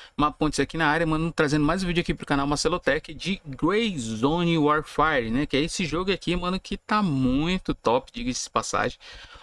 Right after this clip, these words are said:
Um jogo muito bonito, com uma jogabilidade, mano, tá top. Apesar dele ainda estar na alpha, como você pode ver aqui embaixo, ó. Esta é uma pré-alpha versão de Grey Zone, né? Então ainda pode acontecer alguns erros, mas, cara, tá muito da hora. E o vídeo, galera, em questão de hoje,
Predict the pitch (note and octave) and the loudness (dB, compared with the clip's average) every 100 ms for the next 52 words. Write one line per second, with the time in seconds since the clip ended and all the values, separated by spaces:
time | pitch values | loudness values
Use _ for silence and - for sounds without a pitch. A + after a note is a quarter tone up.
0 | - C3 C#3+ D3 C3+ C3 C#3 G3 - C3+ | -6 -2 0 2 2 2 0 -2 -4 -2
1 | A#2+ A#2 C3 - - - B2+ C3+ D3 C#3+ | 2 2 0 -6 -6 0 2 2 2 0
2 | C#3 C3 C3+ C3+ C3 B2+ B2+ B2+ B2+ B2 | 0 0 2 2 0 2 2 2 2 0
3 | D#3 D3+ A#2 G2 - - - D3 D3 F#3 | 0 0 0 0 -4 -4 0 2 2 2
4 | F#3 G3+ F#3+ F#3+ G3+ - - E3 F#3 G#3+ | 0 0 0 -2 -4 -6 -2 -2 0 -2
5 | - - F3 C4+ - - - B2+ A#2 - | -2 -4 -2 -2 -2 -4 -4 -8 -6 -6
6 | - A#2+ A#2+ A#2 - F3 B2+ E3 A3 B2 | -2 -2 -2 -6 -4 -2 0 0 -2 -10
7 | - - - - - - C#3+ - D3+ D3+ | -14 -20 -20 -20 -8 -2 -2 0 -2 -2
8 | - F3 G#3 - D3+ A#3+ A#3+ - A#2+ C3 | -2 -4 0 2 2 0 -2 -2 0 -2
9 | - C#3 C#3 C3 B2 B2+ B2 B2 D3+ G3+ | -2 -2 -2 -2 -2 -2 -2 -2 -2 0
10 | D3 D3 B2+ D3 D#3 - B2+ C3+ - A#2+ | -2 -2 -4 -2 -2 -2 -4 -4 -6 -2
11 | B2 A#2 A#2+ C3+ A#2 C#3 F3+ A3 - - | 0 0 2 0 2 0 0 -2 -4 -12
12 | - - F#3+ G3 A3 - - A3+ G#3 G#3 | -18 -6 0 2 0 -2 0 0 0 -2
13 | F#3 F#3 G3 F3+ A#2+ B2 A#3+ A3 F#3 C4+ | -4 -2 0 2 2 0 -2 -2 0 0
14 | B3 C#3 B2 B2+ D3+ F3 D3+ D#3 D3+ C3+ | 0 -2 0 0 0 0 2 2 0 0
15 | B2 G3+ B2+ G2 | 2 2 0 -6